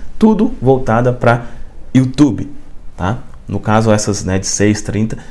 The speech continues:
são pra empresas, né? Empresas que utilizam o YouTube pra vender mais, enfim, né? Mas você pode, é, começar no YouTube e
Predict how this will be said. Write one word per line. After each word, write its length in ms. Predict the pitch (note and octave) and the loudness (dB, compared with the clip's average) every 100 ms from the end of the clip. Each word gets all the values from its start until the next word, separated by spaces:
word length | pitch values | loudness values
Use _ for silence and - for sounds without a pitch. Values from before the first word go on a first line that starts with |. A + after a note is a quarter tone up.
| - - - | -18 -16 -8
são 240 | - A#2+ | 0 0
pra 300 | B2 B2+ C3 B2 | 4 2 2 0
empresas, 720 | B2 - C3 F#2+ E2 - - | -2 4 4 4 0 -6 -8
né? 240 | E2 F#2 A#2 - - - | -4 -4 -4 -8 -8 -8
Empresas 440 | E2+ C3 D#3 D3 | -2 2 2 2
que 100 | - | -4
utilizam 440 | B2 A2 A2 A2+ G#2 | -2 0 0 0 -2
o 40 | |
YouTube 360 | F#2 A#2+ B2+ G2+ | -2 -2 -2 -2
pra 160 | F#2+ | -4
vender 300 | F2+ E2+ F2 | -4 -6 -6
mais, 340 | E2+ G2 G2+ G2 | -4 -4 -4 -6
enfim, 280 | F#2+ - - - - - | -8 -12 -14 -16 -18 -12
né? 140 | - - - - - | -10 -10 -16 -18 0
Mas 360 | C#3+ E3 - - | 2 2 0 -2
você 240 | B2 B2+ | -2 -2
pode, 420 | - B2 C3 - - - - - - - | 2 2 2 -2 -14 -18 -20 -20 -20 -12
é, 360 | - F#2+ F#2+ F2 F#2+ A#2+ | -4 0 0 -2 -6 -4
começar 540 | - E3 E3+ - C#3+ D3+ | 0 2 2 4 2 4
no 100 | B2 | 2
YouTube 400 | G#2+ G#2+ A#2+ B2 | 2 2 2 2
e 380 | - A2 A#2 | 2 0 0